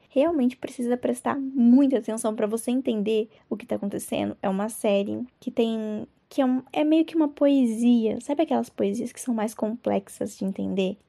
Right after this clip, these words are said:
Então, você imagina você assistir isso, tipo, a imagem conta uma coisa, a, as falas, as músicas, é,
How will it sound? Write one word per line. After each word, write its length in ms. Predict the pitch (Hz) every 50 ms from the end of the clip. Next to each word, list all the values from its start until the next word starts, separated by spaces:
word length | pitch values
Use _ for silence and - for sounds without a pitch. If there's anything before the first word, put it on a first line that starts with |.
| _ - 214
Então, 320 | 220 233 - 240 240 240
você 200 | 240 262 - 302
imagina 420 | 330 392 403 349 254 240 240 247
você 220 | 240 247 247 - 240
assistir 480 | 247 254 - 277 262 - - - 226
isso, 120 | 208 208 196 190
tipo, 200 | - - _ 233
a 60 | 226 240
imagem 640 | 262 277 240 220 214 220 226 226 220 226 226 208 208
conta 340 | 208 - 202 208 208 - 208
uma 140 | 190 196
coisa, 720 | 208 _ - - 208 208 202 202 214 208 233 208 208 - 247 _ _ _ _
a, 240 | - - 233 214 -
as 240 | - 226 233 - -
falas, 640 | - - 240 220 220 214 214 214 208 208 208 214 - - _
as 240 | - 214 214 220
músicas, 1000 | 214 214 214 214 226 226 226 214 214 - 208 202 _ - 208 208 202 202 202 - _ - _ _ _ _
é, 360 | - 233 214 220 220 220 226